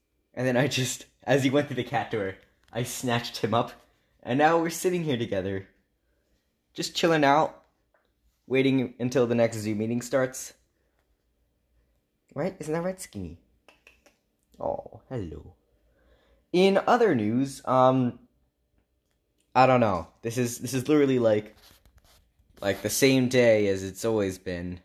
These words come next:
Like, that, well, it's the same day as, uh, twelve and thirteen. Actually, maybe not twelve. Episode thirteen. So nothing really happened. I just found Sonny, and, you know, you gotta have an interview with the god.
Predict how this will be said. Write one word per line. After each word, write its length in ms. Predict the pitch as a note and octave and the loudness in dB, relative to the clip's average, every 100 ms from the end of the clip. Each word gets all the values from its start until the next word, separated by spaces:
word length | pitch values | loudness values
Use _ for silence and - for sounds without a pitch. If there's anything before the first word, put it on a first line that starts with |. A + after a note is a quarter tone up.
| _ | _
Like, 380 | - F2 F2 - | -10 -8 -8 -8
that, 340 | G2 F#2 - _ | -6 -6 -8 _
well, 140 | A2+ B2 | -2 0
it's 160 | C#3 | 0
the 60 | D3 | -2
same 240 | - E3+ | 0 4
day 180 | D3 C3+ | 4 4
as, 180 | B2 A#2 | 4 0
uh, 280 | F#2+ F#2 G#2+ _ _ _ _ _ _ - | -2 -4 -8 _ _ _ _ _ _ -20
twelve 600 | - C3 B2+ C3 C3+ A#2+ | 2 6 8 6 2 0
and 200 | G#2+ F#2+ | -2 0
thirteen. 600 | A#2+ - - G#2+ F2 D#2 _ - | 0 -2 -8 -10 -10 -12 _ -18
Actually, 260 | G2 B2 | -10 -6
maybe 180 | A2+ G#2+ | -4 -4
not 160 | F#2+ - | -6 -8
twelve. 280 | - D2 - _ _ _ - | -12 -12 -14 _ _ _ -4
Episode 400 | A#2 A2 - G#2 | -2 0 0 0
thirteen. 400 | G2 F2 E2+ D2 | 0 -4 -4 -8
So 220 | C#2 A#2+ | 0 2
nothing 280 | A#2+ C#3+ D#3+ | 4 4 4
really 140 | C#3+ G#2 | 4 2
happened. 640 | G2+ F#2 - B2+ C3 - _ _ _ _ _ | 0 -2 0 0 -2 -6 _ _ _ _ _
I 80 | - | -4
just 220 | A#2 B2 - _ | -4 -6 -12 _
found 240 | A#2 A2 G#2+ | 2 2 0
Sonny, 480 | - G2+ A2+ A#2+ | -2 0 0 0
and, 200 | F2 F2+ F#2 | -2 -4 -4
you 120 | F#2 | -6
know, 220 | F2+ F#2+ A2 | -6 -8 -6
you 100 | G#2 | 2
gotta 140 | A#2 | 2
have 120 | B2 | 2
an 80 | G2+ | -2
interview 360 | G2 G#2+ F#2 E2+ | -4 -4 -6 -6
with 240 | D#2 - _ _ _ - | -8 -12 _ _ _ -18
the 60 | |
god. 420 | - G2+ D#2 - | -6 -4 -4 -8